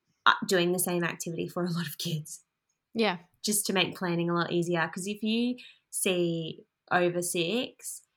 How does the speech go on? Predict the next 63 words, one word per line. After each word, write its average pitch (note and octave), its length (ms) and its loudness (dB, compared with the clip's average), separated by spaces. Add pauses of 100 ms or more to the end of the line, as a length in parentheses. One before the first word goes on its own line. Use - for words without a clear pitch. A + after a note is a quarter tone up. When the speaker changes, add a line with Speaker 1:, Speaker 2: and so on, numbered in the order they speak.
(260)
Speaker 1:
you're G3 140 0
going E3+ 320 2
to - 260 -6 (100)
actually D#3+ 420 -2
just E3+ 220 -6
end E3 160 -2
up D#3 160 0 (560)
working D3+ 520 -2
on D#2+ 120 -6
the D#3+ 100 -6
same - 200 -10
goals. - 360 -12 (680)
Speaker 2:
Yeah. A#3+ 180 0 (120)
Speaker 1:
Just F3 180 -8
to E3+ 60 -6
make D3 160 -8
planning D3+ 220 -6
easier. D3 360 -4 (160)
Speaker 2:
Exactly. B3 460 2
And C#4 140 2
then, D4 120 2
like, C#4+ 200 2
the B3 80 4
week A3+ 320 2
comes G#3 260 0
around G3+ 240 4
and F#3+ 100 0
then F#3+ 80 -2
you G3 80 -2
see G#3 140 0
them G3+ 120 -2
again G3 220 0
and G3+ 80 -2
you're G3+ 80 0
like, F#3+ 180 0 (320)
"Shit, - 540 4
I C4 60 6
haven't C4 240 4
even C4 200 2
had A#3+ 200 0
time A#3+ 340 2
to A3+ 80 -2
plan. A3+ 400 2
So G#3 220 2 (380)
let's A#3 120 4
just A3+ 160 -2
pull B3+ 100 6
out G#3+ 100 8
the G#3+ 60 -4
same G3+ 220 2
stuff G#3 200 0
we G#3 60 0
did G3+ 140 0
last F#3+ 300 4
week." G3 180 -2
And G3+ 140 0
then G3 140 0
that F#3 160 4
just, A#3+ 160 2
like, G#3 140 2
continues A3+ 720 2
for, G#3+ 140 0
like, G3 240 4